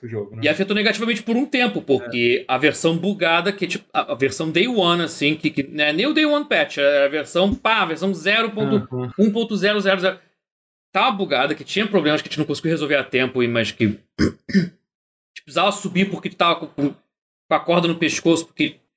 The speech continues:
Speaker 2: porque tá lidando com um público casual que não tinha noção de o que, que é atrasar o jogo.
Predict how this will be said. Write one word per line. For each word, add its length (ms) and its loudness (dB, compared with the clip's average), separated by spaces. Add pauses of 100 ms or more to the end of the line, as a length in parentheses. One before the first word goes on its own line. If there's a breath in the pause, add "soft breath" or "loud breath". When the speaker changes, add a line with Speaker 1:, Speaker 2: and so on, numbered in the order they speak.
(320)
Speaker 2:
porque 140 -4
tá 120 0
lidando 240 0
com 60 -8
um 40 -8
público 280 0
casual 580 2
que 100 -4
não 180 2
tinha 340 0
noção 440 2
de 100 -2
o 20 -8
que, 120 -12
que 120 -2
é 280 2
atrasar 440 0
o 80 -2
jogo. 400 -2